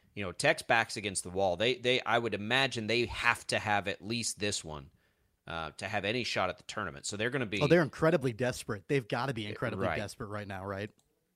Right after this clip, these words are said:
Speaker 1: They, they, yeah, they have to be. So we'll see on that. But yeah, like, Dajuan Harris is great. And, and the other interesting thing that's happened with K U is Jalen Wilson,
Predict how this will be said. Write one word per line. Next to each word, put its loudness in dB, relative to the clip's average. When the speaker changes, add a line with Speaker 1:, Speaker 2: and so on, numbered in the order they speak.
Speaker 1:
They, 2
they, -4
yeah, 0
they -10
have 0
to -12
be. -14
So -2
we'll -2
see -2
on -8
that. -10
But -4
yeah, -2
like, -4
Dajuan -4
Harris -2
is -6
great. 0
And, -2
and 0
the 2
other 0
interesting -4
thing -2
that's -4
happened -2
with -8
K 2
U 0
is -4
Jalen 2
Wilson, -2